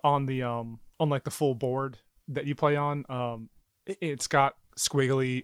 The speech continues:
art of Sonic and everybody. It's kinda like that neat, that, like, Needle Mouse style kinda thing.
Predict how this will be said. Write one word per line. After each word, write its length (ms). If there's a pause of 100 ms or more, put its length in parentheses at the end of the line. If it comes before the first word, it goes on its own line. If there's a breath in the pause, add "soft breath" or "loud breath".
art 300
of 180
Sonic 380
and 100
everybody. 400
It's 160
kinda 140
like 140
that 120
neat, 200 (180)
that, 200
like, 160
Needle 220
Mouse 240
style 320
kinda 240
thing. 260